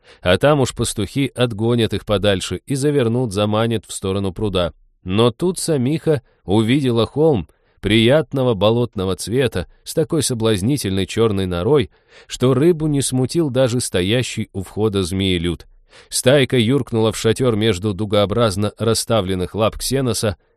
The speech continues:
а когда тот опрометчиво их сдвинул, произошло неизбежное, и вожак пробежал по уже рухнувшему телу, закатав его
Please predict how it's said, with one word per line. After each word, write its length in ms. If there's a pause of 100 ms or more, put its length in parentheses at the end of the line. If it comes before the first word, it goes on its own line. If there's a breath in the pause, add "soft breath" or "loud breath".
а 140
когда 340
тот 240
опрометчиво 640
их 160
сдвинул, 520 (220)
произошло 560
неизбежное, 720 (180)
и 160
вожак 500
пробежал 540
по 100
уже 300
рухнувшему 640
телу, 340
закатав 520
его 280